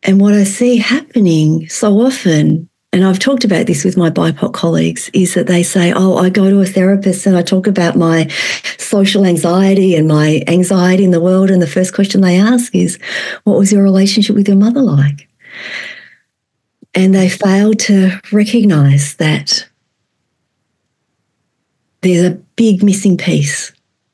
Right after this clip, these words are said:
when it comes to our attachment relationship with society and how society perceives us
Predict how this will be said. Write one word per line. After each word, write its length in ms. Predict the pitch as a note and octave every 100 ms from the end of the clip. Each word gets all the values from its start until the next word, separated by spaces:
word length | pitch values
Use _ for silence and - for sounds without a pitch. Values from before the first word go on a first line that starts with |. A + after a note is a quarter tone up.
| _ _ _ _ _ _ -
when 120 | F#3
it 80 | -
comes 400 | - F#3 G3+ -
to 440 | - F3+ E3+ E3 _ _ _ _ _ _ _ _ _ _ _ _ _ _ _ _ _ _ _ _ E3+
our 140 | E3
attachment 600 | E3 - G3 - G3+ -
relationship 680 | F3 E3+ E3+ - F3 - -
with 100 | C#3+
society 720 | - C#3+ - C#3+ C#3+ C#3+ D3+ _ _ _ _ _ _
and 120 | D3+
how 140 | D3 D3
society 640 | D3 E3+ F#3+ D#3+ E3+ C#3+
perceives 540 | D3 C#3+ G3+ A3 A#3
us 440 | C#4 C#4 - -